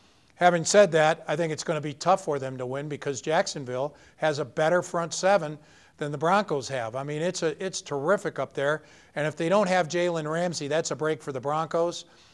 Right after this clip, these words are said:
Um, they still s-, have A J Bowie, a, a real good, uh, cornerback. It's the Fred Lyles Bowl, by the way. Uh, he's an agent who represents Bowie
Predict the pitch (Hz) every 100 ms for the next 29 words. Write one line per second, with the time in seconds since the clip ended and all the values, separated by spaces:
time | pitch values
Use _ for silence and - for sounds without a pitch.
0 | _ _ 151 139 139 135 127 113 _ _
1 | _ _ _ _ - - 156 147 - 160
2 | 156 - - 131 147 139 160 165 156 151
3 | 135 165 185 180 - - - _ 123 131
4 | 131 151 139 156 165 160 139 160 165 156
5 | - 135 135 - 165 170 165 170 175 -
6 | _ - - 165 - 147 196 196 170 180
7 | 180 151 113 - 131 127 131 127 123 127
8 | 139 139 - - _ - 135 139 135 170
9 | 147 151 151 147 160 143 139 151 151 147
10 | 127 147 139 - 131 156 160 160